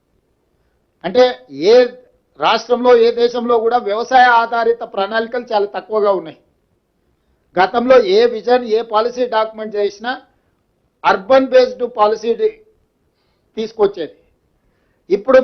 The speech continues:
మేము వ్యవసాయాన్ని, గ్రామీణ ప్రాంతాలను, వ్యవసాయ ఆధారిత ఉత్పత్తులను నిర్లక్ష్యం చేయదలుచుకోలేదు. ఈ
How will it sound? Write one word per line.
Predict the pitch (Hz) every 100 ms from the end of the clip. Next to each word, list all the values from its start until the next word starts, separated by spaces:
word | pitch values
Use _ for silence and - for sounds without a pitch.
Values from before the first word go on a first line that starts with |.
| 226
మేము | 247 254 254 254 _ _ -
వ్యవసాయాన్ని, | 170 226 233 240 240 233 233 262 262 _ _ _ 131
గ్రామీణ | 170 214 247 233 -
ప్రాంతాలను, | 208 226 226 226 226 254 - _ _ _ _ _ _ _ 151
వ్యవసాయ | 214 226 254 247 247 185
ఆధారిత | 220 240 247 247 247 226 - _ _ _ _ _ _ _ _ _ _ - 170
ఉత్పత్తులను | - 247 240 247 233 226 262 - _ _ _ _ _ 151
నిర్లక్ష్యం | 214 254 269 269 247 226
చేయదలుచుకోలేదు. | 226 220 214 - 196 190 185 214 - _ _ _ _ _ _
ఈ | 185